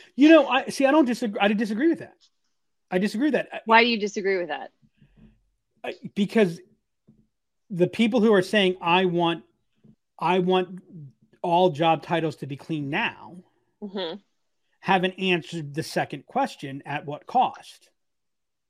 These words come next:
Speaker 2: Right.
Speaker 1: Right. So, so in the absence of and remember, in my scenario, I said, "Well, what if I'm gonna,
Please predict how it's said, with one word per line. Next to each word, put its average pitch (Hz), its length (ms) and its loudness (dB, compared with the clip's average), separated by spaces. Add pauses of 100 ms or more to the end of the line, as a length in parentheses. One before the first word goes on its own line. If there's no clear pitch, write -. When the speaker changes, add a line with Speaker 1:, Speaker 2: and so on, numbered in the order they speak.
(140)
Speaker 2:
Right. 175 240 -2 (340)
Speaker 1:
Right. 196 180 0
So, 226 180 6
so 233 220 4
in 208 140 4
the 202 200 0
absence 208 600 0
of 143 460 -4 (280)
and 180 80 -2
remember, 208 260 4
in 160 60 0
my 180 160 4
scenario, 196 380 0
I 151 80 0
said, 151 160 -6
"Well, 156 120 -2
what 175 160 2
if 185 120 0
I'm 175 140 -2
gonna, 165 300 2